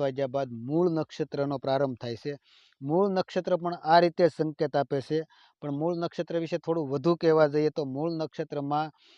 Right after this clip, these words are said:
તાપમાન, અ, તો જરૂરી છે, અને પણ એના તારણ અનુસાર એવું કહેવામાં આવે છે કે જ્યેષ્ઠા નક્ષત્ર કરતાં મૂળ નક્ષત્ર તપે છે,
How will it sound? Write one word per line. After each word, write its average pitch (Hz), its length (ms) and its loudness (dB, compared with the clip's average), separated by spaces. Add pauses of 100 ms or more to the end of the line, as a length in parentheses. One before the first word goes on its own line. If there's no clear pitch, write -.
(280)
તાપમાન, 175 800 0
અ, 156 120 -4 (600)
તો 156 180 8
જરૂરી 160 420 4
છે, 123 260 -6 (420)
અને 147 240 -4
પણ 165 260 -2
એના 160 280 0
તારણ 160 340 2
અનુસાર 160 320 -4
એવું 156 240 2
કહેવામાં 147 380 -2
આવે 143 80 0
છે 160 140 -6
કે 139 120 -6
જ્યેષ્ઠા 156 540 -2
નક્ષત્ર 160 440 -6
કરતાં 147 360 -6
મૂળ 147 280 -2
નક્ષત્ર 170 460 -4
તપે 156 340 2
છે, 127 200 -4